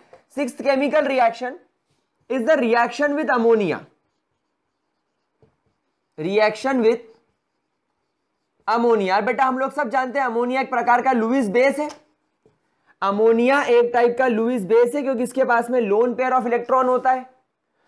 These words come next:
और ये लोन पे इलेक्ट्रॉन डोनेट करेगा, तो it act as a base। और जब इसके सामने एचसीएल आ जाएगा, जो कि एक एसिड की तरह बिहेव कर रहा है, तो एनएसी, अ, इनके पास में कुछ इस तरीके से रिएक्शन हो जाएगी, ये बन जाएगा एनएच फ़ोर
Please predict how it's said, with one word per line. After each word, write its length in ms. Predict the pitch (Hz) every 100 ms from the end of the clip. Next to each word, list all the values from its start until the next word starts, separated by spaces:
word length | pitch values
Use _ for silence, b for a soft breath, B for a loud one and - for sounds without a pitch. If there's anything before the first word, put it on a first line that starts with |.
| _ 175
और 120 | 214
ये 120 | 226
लोन 240 | 220 233
पे 100 | 226
इलेक्ट्रॉन 420 | 247 240 240 247 233
डोनेट 340 | 226 247 226
करेगा, 240 | 247 247
तो 100 | 247
it 60 | 254
act 380 | - 214 226 -
as 240 | 254 247
a 60 | 196
base। 380 | 254 277 285 _ _ _ _ _ -
और 200 | 220 240
जब 200 | 208 240
इसके 220 | 233 277
सामने 340 | 254 247 247 254
एचसीएल 500 | 214 - - 285 302
आ 100 | 254
जाएगा, 460 | 226 240 226 127 - _ _ _ _ _ _ _ _ _ _ _ _ _ _ _ _
जो 140 | 170 214
कि 100 | 262
एक 100 | 226
एसिड 420 | 220 214 302 233
की 80 | 302
तरह 200 | 285 269
बिहेव 360 | 240 247 240 254
कर 120 | 208
रहा 120 | 147
है, 60 | -
तो 260 | 165 - 180
एनएसी, 560 | 202 240 254 - 247
अ, 260 | - 208 190 - - _ -
इनके 360 | 170 208 220 277
पास 360 | 247 247 -
में 260 | 240 277 359 _ _ _ _ _ _ -
कुछ 180 | 233
इस 140 | 262 262
तरीके 320 | 262 254 254
से 120 | 262
रिएक्शन 400 | 240 226 214 254
हो 80 | 254
जाएगी, 260 | 226 240 247
ये 60 |
बन 180 | 226 214
जाएगा 260 | 220 220 226
एनएच 460 | 220 208 254 202
फ़ोर 460 | - 262 294 -